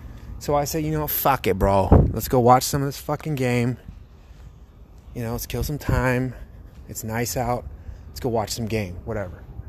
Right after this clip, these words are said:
I'm not even a big, like, sports person or whatever, right? We'll watch some Giants here and there. I guess they're first place, which is cool. With the Dodgers. Um,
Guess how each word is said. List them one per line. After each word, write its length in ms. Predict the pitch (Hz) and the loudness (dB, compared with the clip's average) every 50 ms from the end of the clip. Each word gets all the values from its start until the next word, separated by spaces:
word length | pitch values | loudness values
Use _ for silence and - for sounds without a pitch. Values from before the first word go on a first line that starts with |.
| - - - - | -16 -16 -12 -8
I'm 80 | 135 | -4
not 160 | 147 156 147 | 0 2 2
even 160 | 147 135 127 123 | 2 2 2 2
a 40 | 120 | 0
big, 240 | 110 120 113 110 117 | 0 0 0 2 0
like, 180 | 110 104 92 | 0 0 -2
sports 360 | - - - 110 107 107 104 | -4 -4 0 0 0 0 0
person 340 | - - 117 101 90 - 107 | -2 -6 -6 -6 -6 -6 -8
or 40 | 101 | -8
whatever, 220 | 98 98 95 95 | -6 -6 -6 -4
right? 180 | 104 107 110 110 - - - - - - - | -4 -4 -4 -6 -10 -14 -16 -16 -14 -4 0
We'll 100 | 220 165 | 2 2
watch 140 | 107 95 - | 2 0 -2
some 160 | - 98 92 | -6 -6 -6
Giants 320 | - 104 98 98 101 - | -6 -6 -6 -6 -8 -8
here 100 | - 107 | -8 -8
and 100 | 107 104 | -8 -6
there. 180 | 101 104 104 - - - - - - - - - - - - - - - - - - - - | -6 -8 -8 -10 -12 -16 -16 -14 -14 -14 -14 -14 -14 -14 -14 -16 -16 -16 -16 -16 -14 -10 -8
I 100 | 113 147 | -4 -4
guess 160 | 190 180 - | -4 -4 -2
they're 100 | 110 95 | -4 -2
first 280 | - 120 120 107 - | 0 0 0 0 0
place, 280 | - 131 131 113 95 - | 0 0 0 0 -2 -6
which 120 | 101 90 | -10 -10
is 100 | 95 92 | -10 -12
cool. 260 | - - 104 98 92 - - - - - - - - - - - - - - - - - - - - - - - - - - - - - - - - - - - - - - - - - - - - - - - - | -10 -10 -12 -12 -12 -12 -14 -16 -14 -16 -16 -16 -16 -16 -16 -16 -16 -14 -14 -16 -16 -16 -16 -16 -14 -14 -14 -14 -14 -14 -14 -14 -14 -14 -14 -14 -12 -12 -12 -12 -12 -12 -12 -12 -12 -12 -12 -12 -12 -14 -14 -8 -8
With 160 | 117 107 - | -6 -6 -6
the 80 | 110 98 | -8 -4
Dodgers. 540 | - 113 107 113 120 101 95 90 - - - - - - - - - - - - - | -2 0 2 2 2 0 -2 -8 -10 -12 -12 -14 -14 -14 -14 -14 -14 -16 -14 -12 -10
Um, 300 | 117 104 104 104 95 | -8 -8 -6 -8 -8